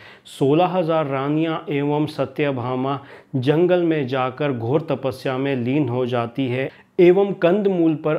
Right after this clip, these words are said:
अपना जीवन यापन करती है और वो लगातार दिन और रात हरि भक्ति में लीन रहती है। वो हिमालय से आगे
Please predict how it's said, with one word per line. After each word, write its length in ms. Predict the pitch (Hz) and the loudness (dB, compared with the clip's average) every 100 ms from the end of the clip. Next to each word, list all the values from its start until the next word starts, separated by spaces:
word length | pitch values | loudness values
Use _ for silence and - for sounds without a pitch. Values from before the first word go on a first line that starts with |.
| - | -4
अपना 300 | 143 147 151 | -4 -2 -2
जीवन 400 | 135 131 139 139 | -2 -2 0 0
यापन 360 | 123 123 147 147 | 2 0 0 -2
करती 400 | - 123 120 131 | 0 -4 -2 -2
है 180 | 127 139 | -2 -4
और 260 | - 147 147 | -2 -2 0
वो 140 | 151 | 2
लगातार 720 | 135 120 127 165 156 143 131 123 | 2 2 0 0 -2 -4 -4 -2
दिन 260 | 117 143 156 | -2 0 0
और 300 | - 139 127 | -2 -2 -2
रात 320 | 131 131 - | -2 -2 -4
हरि 220 | 135 160 | -4 -4
भक्ति 420 | 127 123 123 123 123 | -4 -6 -6 -4 -2
में 180 | 156 151 | 0 -2
लीन 300 | 120 127 135 | 0 0 0
रहती 380 | 110 104 127 | -2 -4 -4
है। 240 | 110 104 101 - - 127 | -4 -6 -10 -16 -10 -6
वो 320 | 120 180 196 | 2 6 6
हिमालय 520 | 196 165 139 147 160 | 4 -2 -2 -2 -4
से 220 | 160 160 | -4 -4
आगे 420 | 156 131 135 143 | -2 -2 -2 0